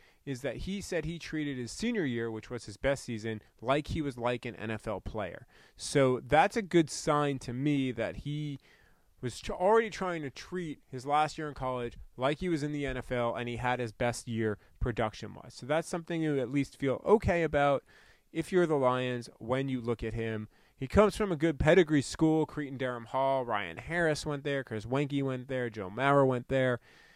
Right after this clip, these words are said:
You know, he, he, like I said, he didn't play a ton. He was a seventh-round free agent guy. He was that for a reason. But if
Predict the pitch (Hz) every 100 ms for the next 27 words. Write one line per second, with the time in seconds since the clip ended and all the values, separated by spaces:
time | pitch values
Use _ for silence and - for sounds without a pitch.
0 | _ _ _ - 170 175 175 196 185 180
1 | 170 160 151 135 117 151 196 165 185 165
2 | - 156 151 147 139 135 135 127 120 160
3 | 156 151 143 139 - 139 135 131 131 120
4 | 117 117 117 117 113 110 143 147 - 156
5 | 135 127 123 113 113 107 104 120 120 113
6 | _ - - _ _ - 139